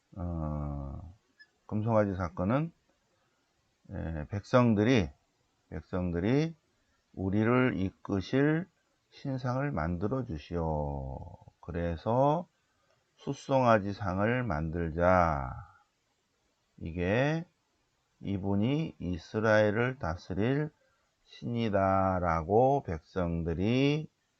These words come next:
섬겼다는 것입니다. 그래서 하느님의 화가 나셨는데 결론이 뭐다?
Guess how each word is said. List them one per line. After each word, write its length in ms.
섬겼다는 720
것입니다. 520
그래서 680
하느님의 600
화가 400
나셨는데 1120
결론이 480
뭐다? 540